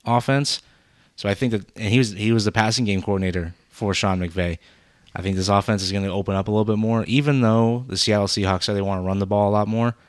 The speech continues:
I still think they're gonna throw a little bit more than, than they did last year. I think Pete Carroll will kind of come to his senses a little bit about that. But adding weapons to this team, adding Dwayne Eskridge, adding Gerald Everett,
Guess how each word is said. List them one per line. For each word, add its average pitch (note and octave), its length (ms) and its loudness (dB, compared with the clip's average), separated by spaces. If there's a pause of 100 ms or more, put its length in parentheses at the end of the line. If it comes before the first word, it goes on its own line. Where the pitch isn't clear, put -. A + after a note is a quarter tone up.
(680)
I - 60 -14
still B2+ 180 -2
think A#2 120 2
they're A2 100 0
gonna G2 140 -2
throw G2 300 0 (100)
a - 60 -14
little A2+ 100 0
bit A2 140 2
more A2 260 2
than, G2+ 200 -2
than F#2+ 300 -6
they G2 80 -2
did F#2 160 0
last F#2 340 0
year. A#2 280 0
I - 680 -20
think G#2 180 -2
Pete G#2+ 140 -10
Carroll G2 240 2
will F#2 100 0
kind F#2 220 -6
of E2 300 -12 (100)
come G#2 180 -2
to F#2 80 -2
his F2+ 120 0
senses G2+ 320 -2
a - 40 -2
little G2+ 140 -2
bit G2+ 60 -2
about G2 240 -2
that. G#2 260 -2 (500)
But G#2 220 -2
adding A#2+ 320 6
weapons A2 360 4
to A2 100 2
this G#2+ 160 2
team, G#2+ 460 0
adding A2 280 2
Dwayne G#2 220 2
Eskridge, F#2+ 640 0 (220)
adding G#2 500 0 (280)
Gerald G2+ 320 2
Everett, F#2+ 380 0